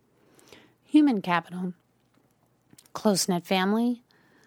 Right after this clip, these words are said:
very well educated, loyal. Ingenuity. Owners interested in business and willing to be actively involved. Excellent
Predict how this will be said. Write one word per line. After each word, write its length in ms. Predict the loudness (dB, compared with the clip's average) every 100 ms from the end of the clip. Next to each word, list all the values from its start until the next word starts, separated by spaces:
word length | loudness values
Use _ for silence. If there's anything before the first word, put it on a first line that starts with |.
| _ _ -4
very 240 | 0 2 2
well 220 | 0 0
educated, 760 | 0 -2 0 -2 -2 -4 -8 _ _ _ _ -4
loyal. 460 | 0 0 0 -6 -14 _ _ _ _ _ _ _ _ _ _ _ _
Ingenuity. 760 | -4 0 0 2 0 0 -4 -10 _ _ _ _ _ _ _ -20 -20 -20 -20 -20 _
Owners 440 | 2 4 4 0 -2
interested 600 | -2 0 -2 0 0 0
in 160 | 0
business 580 | 0 0 2 0 -2 -6 -2
and 160 | 2
willing 260 | 2 2 0
to 100 | 0
be 160 | -4 -2
actively 520 | -2 -2 -2 0 0
involved. 640 | 2 2 2 -2 -6 -12 _ _ _ _ _ _ _ _ _ _ _ _ _ 0
Excellent 680 | 0 2 -2 -2 -2 -6